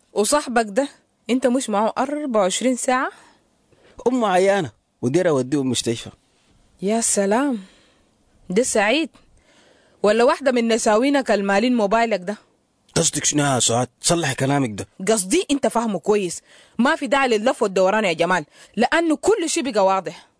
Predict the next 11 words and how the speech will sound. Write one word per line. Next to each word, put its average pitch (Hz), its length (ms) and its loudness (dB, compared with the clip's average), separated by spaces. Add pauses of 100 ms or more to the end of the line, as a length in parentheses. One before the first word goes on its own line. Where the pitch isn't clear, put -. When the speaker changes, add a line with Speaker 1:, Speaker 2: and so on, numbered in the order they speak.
(120)
Speaker 2:
هو 330 100 2
شنو 208 200 0
الواضح 156 540 0
والكلام 143 360 0
الفارغ 131 400 -2
ده؟ 117 220 -8
خش 262 220 -2
في 196 80 -4
الموضوع 165 360 2
يا 135 200 2
مدام. 127 260 0